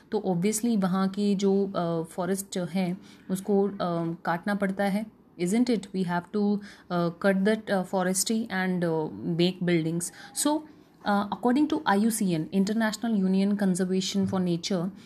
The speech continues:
red list, red list जो है, it gives the account for all the species which is going to be extinct. ठीक है, कौन सी स्पीशीज एंडेंजर्ड के अंदर आ रही है, कौन सी स्पीशीज एक्सटिंक्ट हो चुकी है, isn't it?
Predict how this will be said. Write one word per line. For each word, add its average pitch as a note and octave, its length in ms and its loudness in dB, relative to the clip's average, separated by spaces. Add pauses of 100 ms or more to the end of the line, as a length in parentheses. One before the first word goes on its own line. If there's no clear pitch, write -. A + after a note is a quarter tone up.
(140)
red G3+ 360 4 (140)
list, - 280 -2 (260)
red B3 220 -2 (100)
list D#4 280 -2 (180)
जो A#3 120 2 (140)
है, A3 160 -2 (320)
it F#3+ 200 -6
gives G3+ 340 -2
the - 60 -8 (120)
account G3+ 480 0
for G3 320 2 (340)
all B3 300 4
the C4 40 2 (100)
species G#3 600 -2
which G#3 160 -2
is F#3+ 40 2 (120)
going F#3 280 2
to F#3 120 0
be F#3+ 60 -10 (160)
extinct. D#3+ 580 -2 (440)
ठीक G#3 160 -4
है, B3 120 -2 (300)
कौन G3+ 240 4
सी A3+ 120 2
स्पीशीज G#3+ 580 0 (100)
एंडेंजर्ड G3 640 4
के G3 120 -2
अंदर F#3 240 0
आ F3+ 120 0
रही F#3 140 -2
है, F#3 40 -2 (140)
कौन G3 160 0
सी G#3+ 140 -2
स्पीशीज G#3 580 -2
एक्सटिंक्ट G3 460 -2
हो F#3 200 2
चुकी F#3+ 280 -4
है, F3+ 220 0 (400)
isn't D4+ 320 0
it? - 100 -4